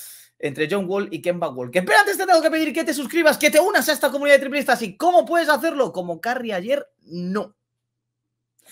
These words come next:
Pues metiendo un triple por ahí abajo en el botón suscribirse y además un buen like que me viene muy bien para seguir creciendo como crecemos cada día en redes sociales. Las pongo por aquí, Instagram, arroba Adri La Fiebre, Twitter, arroba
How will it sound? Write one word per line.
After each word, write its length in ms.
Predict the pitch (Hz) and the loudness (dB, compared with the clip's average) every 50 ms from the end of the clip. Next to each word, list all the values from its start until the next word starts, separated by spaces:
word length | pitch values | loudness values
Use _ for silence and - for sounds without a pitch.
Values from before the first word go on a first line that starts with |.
| - - - | -20 -8 -2
Pues 180 | - - 262 | 2 2 4
metiendo 380 | 269 320 277 202 330 - 440 415 | 4 4 4 4 4 4 2 2
un 60 | 330 | 2
triple 320 | - 370 381 370 370 339 | 2 -2 -2 -2 -4 -6
por 180 | 220 269 285 302 | -2 0 0 2
ahí 160 | 294 311 349 | 2 0 0
abajo 320 | 370 370 359 349 302 - 269 | 0 0 0 0 -2 -2 -2
en 60 | 262 | -4
el 60 | 262 | -4
botón 220 | 254 247 247 269 | -4 -2 -2 -4
suscribirse 540 | 240 254 277 - 277 285 285 285 233 - 254 | -4 -6 -8 -8 -8 -6 -6 -6 -2 0 0
y 40 | 240 | 0
además 260 | 226 220 226 233 208 | 0 0 -4 -6 -6
un 80 | 240 208 | -6 -6
buen 120 | 220 220 | -6 -4
like 140 | 226 226 - | -4 -6 -6
que 80 | 220 208 | -8 -8
me 80 | 208 | -8
viene 160 | 202 214 214 | -8 -10 -10
muy 140 | 214 208 208 | -10 -8 -8
bien 120 | 208 214 202 | -8 -8 -6
para 160 | 220 208 196 | -4 -4 -4
seguir 300 | 196 190 196 220 190 156 | -4 -6 -8 -10 -10 -4
creciendo 840 | - 240 269 262 269 - - _ _ - - 294 339 311 285 269 | 2 2 2 2 2 -4 -20 _ _ -2 0 0 2 4 2 2
como 220 | 214 262 269 285 269 | 4 4 2 4 4
crecemos 400 | 269 277 202 269 269 277 247 - | 2 2 4 2 2 0 0 -2
cada 180 | 311 285 277 | 0 0 0
día 220 | 262 269 269 277 269 | 0 0 -2 -2 -2
en 60 | 262 | -2
redes 560 | 254 240 233 240 262 285 311 320 311 269 - | -4 -6 -2 0 0 0 0 0 -2 -4 0
sociales. 580 | - 302 294 294 294 254 254 285 285 277 269 247 | 2 4 4 4 2 2 0 0 2 0 -2 -2
Las 160 | 254 240 196 | -4 -6 -6
pongo 180 | 240 262 269 | -8 -8 -6
por 140 | 214 247 262 | -2 -2 -2
aquí, 280 | 262 240 220 269 269 262 | -2 -2 -4 -6 -8 -8
Instagram, 340 | 254 226 254 247 247 240 240 | -8 -8 -8 -6 -4 -4 -4
arroba 180 | 247 254 240 | -2 -2 -2
Adri 140 | 226 240 262 | -2 -2 -2
La 100 | 269 254 | -2 -4
Fiebre, 300 | 185 226 240 233 247 240 | -2 -2 -2 -2 -2 -4
Twitter, 260 | 240 277 311 - 277 | -4 -4 -2 0 0
arroba 340 | 240 208 214 214 240 269 262 | 0 0 2 4 4 4 4